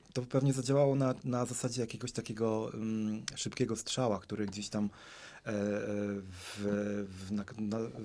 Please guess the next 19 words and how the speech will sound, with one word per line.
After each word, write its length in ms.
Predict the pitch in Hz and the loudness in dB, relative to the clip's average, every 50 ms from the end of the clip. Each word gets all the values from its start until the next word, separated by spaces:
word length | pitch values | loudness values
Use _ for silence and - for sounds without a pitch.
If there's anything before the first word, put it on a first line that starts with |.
| 104 104 101 98 92 - | -8 -10 -10 -12 -8 -2
w 40 | |
natłoku 440 | 104 104 101 - 113 107 - - 113 113 | -2 -2 0 0 -2 -2 2 6 6 8
emocji, 640 | 107 113 120 120 127 123 - - - 110 107 101 101 - - - - - - _ | 8 10 8 8 6 4 0 0 2 4 4 4 2 0 -14 -18 -18 -18 -12 _
podczas 320 | - 107 - - 104 - | -6 -4 0 0 0 0
prób, 280 | - - - 127 117 117 | 0 6 6 6 6 6
podczas 340 | - - 104 - 110 104 - | 0 -4 -2 0 -2 0 4
nagrań, 440 | 110 113 113 107 107 107 104 104 101 - - - - - - - - | 4 4 4 4 4 4 4 2 2 -2 -10 -18 -18 -16 -18 -16 -6
e, 400 | - 110 101 101 101 101 101 101 95 | -4 0 2 2 2 2 2 0 0
przyszedł 520 | - - 127 117 - 117 101 110 110 107 107 | 0 0 2 6 6 8 10 10 8 8 6
pod, 260 | - - 104 98 - | 4 0 0 0 -2
pod, 200 | - - 104 98 | -6 -8 -8 -8
pod 260 | - - - 107 98 | -8 -6 -6 -6 -6
wpływem 260 | - - 110 107 104 | 0 4 6 6 6
włączenia 400 | 95 98 104 101 - 110 107 107 | 6 6 4 6 6 6 4 4
tego 240 | 98 - 95 104 104 | 4 4 2 2 2
kawałka, 420 | - - 98 104 104 101 - - | 2 0 0 0 0 0 0 -4
odpalenia 480 | 95 95 - - 101 98 101 104 110 110 | -4 -4 -2 0 0 2 2 2 0 -2
go 200 | 110 110 107 110 | -2 0 0 0
i 100 | 110 107 | 0 0